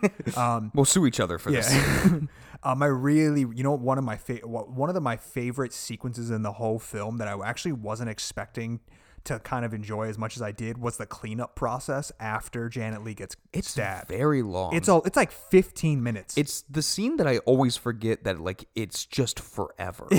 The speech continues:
Speaker 2: <laughs> But I really liked it a lot.
Speaker 1: Because it's realistic for how
Speaker 2: Yeah.
Speaker 1: you would clean up a body.
Speaker 2: Yeah.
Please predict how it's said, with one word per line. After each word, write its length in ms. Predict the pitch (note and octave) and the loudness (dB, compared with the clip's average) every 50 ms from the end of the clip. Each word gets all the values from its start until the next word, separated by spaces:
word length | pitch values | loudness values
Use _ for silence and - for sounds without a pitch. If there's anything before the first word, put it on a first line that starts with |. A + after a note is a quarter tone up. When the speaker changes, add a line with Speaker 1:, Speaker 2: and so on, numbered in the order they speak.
| - - | 8 8
Speaker 2:
<laughs> 260 | - - - G3 F#3+ | 6 6 6 4 4
But 180 | F3+ D3+ G3+ G3+ | 6 6 6 6
I 180 | F#3 F3+ F#3+ G#3 | 6 6 6 8
really 640 | G3+ F3+ F3 E3+ D#3+ E3+ E3+ E3+ E3 E3 D#3+ D3 | 6 6 4 4 4 6 6 8 8 6 6 4
liked 300 | C#3 B2+ B2 B2+ B2 - | 2 0 -2 -4 -4 -4
it 80 | - G#2+ | -6 -6
a 40 | - | -4
lot. 220 | G#2 G#2+ G#2+ - F#3 | -4 -2 4 6 6
Speaker 1:
Because 360 | G3+ E3 - G3 G#3 G3 F#3+ | 6 6 6 6 6 6 6
it's 140 | G3 D#3+ D3 | 4 0 0
realistic 680 | D3 D#3 F#3 F#3+ F3 D#3+ D#3+ F3 G3+ - - D#3+ C3 C3+ | 2 6 8 8 8 8 6 4 4 4 4 2 2 4
for 80 | C3 | 2
how 160 | B2+ A#2 A#2 | 2 4 4
Speaker 2:
Yeah. 80 | C3+ B2+ | 4 6
Speaker 1:
you 80 | B2+ B2+ | 6 4
would 100 | B2+ B2 | 4 2
clean 220 | - - C#3 C3 | 0 0 2 2
up 100 | B2+ A2 | 2 2
a 80 | G#2+ F#2+ | 0 0
body. 440 | - G2 A2+ B2 G2+ D2 C#2 F2+ A#2 | 2 2 4 4 2 0 -2 -6 -4
Speaker 2:
Yeah. 300 | C#3 B2+ A2+ G#2 G2 G2 | -2 -2 -2 -2 -4 -8